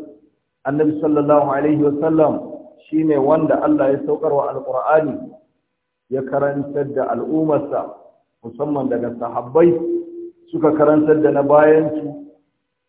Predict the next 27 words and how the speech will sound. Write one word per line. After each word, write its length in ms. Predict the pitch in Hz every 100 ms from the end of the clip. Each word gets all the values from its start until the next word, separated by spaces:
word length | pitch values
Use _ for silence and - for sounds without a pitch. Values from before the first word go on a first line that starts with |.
| _
har 320 | 139 156 156
aka 280 | 156 151 151 -
samu 720 | 131 131 139 147 147 - - - - _ _ _ _ _ _
fahimtar 500 | 131 147 170 160 127
Alƙur'ani 760 | 131 135 131 - 151 151 143
da 100 | 131
ganewa 680 | 123 143 156 156 151 139 143
da 140 | 143 -
aiki 340 | 156 151 151
da 100 | - -
shi 160 | 147 143 143
zuwa 260 | 143 123
wannan 320 | 131 147 131
lokaci 460 | 135 147 - - 143
namu, 580 | 156 170 170 175 - - - _ _ _ _
kuma 140 | 127
har 160 | 139 139 131
zuwa 180 | 143
ranar 300 | 123 127 123
tashin 260 | 127 127 127
alkiyama, 540 | 113 117 131 131 120 113
insha 320 | - 120 120
Allah. 320 | - 104 - - _ _ _ _ _ _
Tsira 240 | 147 143 139
da 120 | 123
amincin 280 | 131 127 127
Allah 240 | 127 127